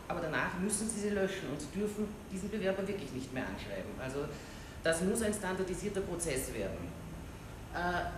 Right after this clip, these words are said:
wenn Sie ein Bewerbungsgespräch führen, dann wäre es günstig,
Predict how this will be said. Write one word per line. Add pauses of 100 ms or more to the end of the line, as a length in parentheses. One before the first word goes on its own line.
(120)
wenn
Sie
ein
Bewerbungsgespräch
führen,
dann (200)
wäre
es
günstig,